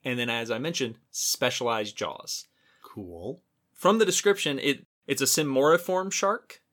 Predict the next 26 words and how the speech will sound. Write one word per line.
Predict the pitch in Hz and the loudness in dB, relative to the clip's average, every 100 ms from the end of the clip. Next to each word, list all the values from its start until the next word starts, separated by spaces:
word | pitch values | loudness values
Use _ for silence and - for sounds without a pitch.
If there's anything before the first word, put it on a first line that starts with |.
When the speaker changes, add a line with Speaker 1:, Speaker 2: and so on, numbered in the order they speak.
| _ | _
Speaker 1:
which | 117 110 | -8 -8
is | 101 - - | -10 -8 -6
a | |
particular | 135 127 131 131 123 | -4 -4 -2 0 0
group | 120 123 131 - - _ _ | 0 0 -2 -6 -20 _ _
of | 143 135 | -2 2
sharks, | 160 151 185 - - _ _ _ _ _ | 2 2 0 -8 -10 _ _ _ _ _
and | 147 139 131 120 - _ _ - | 0 2 2 -4 -14 _ _ 8
overall | 190 233 190 185 185 160 | 8 8 8 8 8 8
is | 127 | 4
a | 123 | 0
pretty | - - - 165 147 | -4 -4 0 2 0
normal | 135 139 139 135 131 | 2 2 2 2 2
looking, | 127 131 120 120 - _ _ _ | 0 -2 -8 -10 -14 _ _ _
or, | 156 151 | 2 4
you | 160 | 4
know, | 113 98 - _ | 2 0 -8 _
old | 139 135 123 | 6 8 4
shark. | - 127 92 95 - | 0 0 0 -2 -8
You | 120 | -8
know, | 104 | -2
it | |
doesn't | 110 120 110 | 0 -2 0
quite | 120 120 | 2 2
look | 110 113 | 0 -2
like | 107 104 | -2 -2